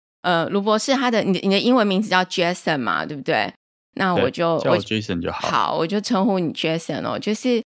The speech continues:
Speaker 1: 呃，Jason 是，他是在，呃，他原本大学念的是这个 chemical engineering，还有 civil engineering，就土木工程跟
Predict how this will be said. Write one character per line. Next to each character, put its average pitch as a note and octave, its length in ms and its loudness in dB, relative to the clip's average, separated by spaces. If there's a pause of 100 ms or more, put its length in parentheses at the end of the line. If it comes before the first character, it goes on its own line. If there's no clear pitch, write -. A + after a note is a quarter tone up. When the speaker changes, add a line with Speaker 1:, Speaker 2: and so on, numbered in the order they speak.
(140)
Speaker 1:
呃， E3+ 340 0
Jason A#3+ 480 0
是， G#3+ 460 -2
他 A3+ 300 0
是 A3+ 240 -2
在， F#3+ 500 0 (120)
呃， D#3+ 340 -2 (320)
他 C4+ 160 0
原 A3+ 160 2
本 F#3 180 2
大 G3+ 240 2
学 D#3 260 -2
念 F3 280 0
的 D#3 180 0
是 E3+ 320 -4
这 E3 200 -4
个 A#2+ 400 -4 (240)
chemical G3+ 600 0
engineering， D#3 680 -2
还 F3 180 -4
有 C#3 380 -4
civil D#3 640 -4
engineering， D3 840 -2
就 E3+ 140 -2
土 E3 200 -4
木 E3+ 200 -2
工 F3 240 -2
程 C3 280 -4
跟 D3 320 -2